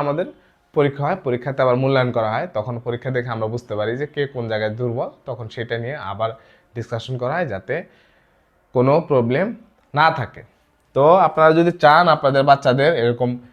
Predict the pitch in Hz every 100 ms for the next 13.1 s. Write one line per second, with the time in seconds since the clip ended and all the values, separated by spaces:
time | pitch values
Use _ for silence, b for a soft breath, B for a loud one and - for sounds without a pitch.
0 | b b b b _ 113 135 147 143 131
1 | 131 127 123 143 190 285 _ - 104 120
2 | 131 147 151 139 143 151 151 135 135 -
3 | 156 175 147 120 113 123 127 117 127 -
4 | 131 127 123 127 131 180 202 - _ _
5 | - 104 117 120 120 120 117 117 113 135
6 | 180 311 _ _ _ _ _ - 110 113
7 | 120 123 127 120 127 127 127 127 127 80
8 | 110 113 120 113 104 107 120 127 123 113
9 | - 113 123 123 117 135 151 113 113 113
10 | 120 123 123 117 123 123 120 117 117 110
11 | 110 117 113 123 120 113 160 - _ _
12 | _ _ _ _ _ _ _ _ _ _
13 | 123